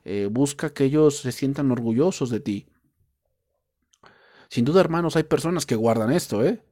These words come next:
O sea, como lo dijo este hombre, dice el versículo veinte, él entonces respondiendo y le dijo, "Maestro, todo esto lo he guardado desde mi juventud.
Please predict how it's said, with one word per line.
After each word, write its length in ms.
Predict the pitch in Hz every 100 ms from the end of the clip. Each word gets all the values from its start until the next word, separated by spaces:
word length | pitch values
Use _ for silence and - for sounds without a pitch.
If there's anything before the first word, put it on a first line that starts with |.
| _ _
O 20 |
sea, 160 | - 101
como 300 | - 110 107
lo 160 | 104
dijo 320 | 117 113 110
este 260 | 107 110 -
hombre, 380 | 104 208 175 110 - - -
dice 240 | 110 -
el 80 | 117
versículo 440 | 113 - 127 120
veinte, 400 | 147 160 120 -
él 160 | 123 151
entonces 480 | 262 226 233 - 175
respondiendo 640 | 143 - 127 147 233 233
y 80 | 139
le 140 | 120
dijo, 260 | 123 196 143
"Maestro, 460 | 117 170 - 226 214 - - -
todo 260 | 117 131
esto 240 | 180 - 240
lo 120 | 196
he 40 |
guardado 420 | 196 143 131 185
desde 240 | 208 165 139
mi 120 | 117
juventud. 560 | 113 110 110 104 233